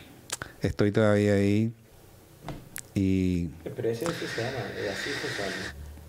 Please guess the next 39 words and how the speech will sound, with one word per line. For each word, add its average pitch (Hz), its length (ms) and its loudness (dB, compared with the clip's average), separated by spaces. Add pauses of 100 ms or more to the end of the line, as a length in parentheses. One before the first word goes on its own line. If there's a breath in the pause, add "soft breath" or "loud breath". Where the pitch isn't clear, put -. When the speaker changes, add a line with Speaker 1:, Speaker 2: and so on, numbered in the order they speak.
(920)
Speaker 2:
Es. - 60 0
Speaker 1:
Hay 127 120 8
veces 139 200 8
que 175 80 6
acertamos 113 520 6
realmente, 120 400 4
hay 120 60 4
veces 117 200 2
que 135 220 4
la 127 180 4
ciudadanía 135 540 4
sale 113 840 4
realmente 101 460 4
contenta 113 500 4
con 120 140 2
las 120 100 6
decisiones 104 380 4
que 98 60 2
tomamos 90 260 2
y 98 80 2
hay 92 100 2
veces 90 260 0
que 139 320 4
tomamos 107 440 2
cada 104 240 2
decisión. 90 880 0 (260)
Speaker 2:
Eh, 170 220 -6
pero, 120 100 -4
Speaker 1:
¿Qué? - 220 4 (180)
Speaker 2:
pero 123 200 -12
las 113 200 -4
decisiones 110 460 -8
Speaker 1:
Mm. 90 300 0
Speaker 2:
son, 139 500 -10
no 127 120 -6
son 139 280 -10
para 135 160 -8
la 139 160 -8
ciudadanía, 101 560 -8